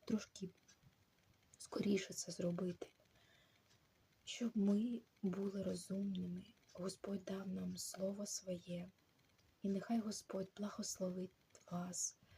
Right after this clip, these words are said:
відкриє вам те, як потрібно крокувати, в якому напрямку, в якому темпі. Нехай Господь зміцне вас і благословить Духом Святим,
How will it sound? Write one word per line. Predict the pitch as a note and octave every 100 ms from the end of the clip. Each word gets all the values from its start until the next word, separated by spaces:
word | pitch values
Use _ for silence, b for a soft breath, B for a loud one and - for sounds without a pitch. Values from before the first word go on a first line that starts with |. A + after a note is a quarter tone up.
| B B -
відкриє | G#3 - - G3+ G3 F3+ F3
вам | F#3+ G3 G#3 G3 - _ - - -
те, | G3 G3 G#3
як | F3+ - F#3+ G#3 -
потрібно | - - - F#3 F#3+ F#3+
крокувати, | - - - F3 F3 F3 - G#3+ - - - _ _ _
в | A3+
якому | - A3+ G#3
напрямку, | F3+ F3 F#3 - F3 E3+ - - - B B B
в |
якому | G3 - A3+ G#3+ G#3 -
темпі. | F3 E3+ E3+ - - - B B B B -
Нехай | F#3 F3+ F3 F#3+ A3+
Господь | A3+ G#3+ - G3 G3+
зміцне | - - F3 F3+ - F#3
вас | F#3 F#3 F#3 - - -
і |
благословить | F3 E3+ - E3+ - F3+ F3 -
Духом | - A3 A#3 G#3
Святим, | - - F#3+ - F3+ F3+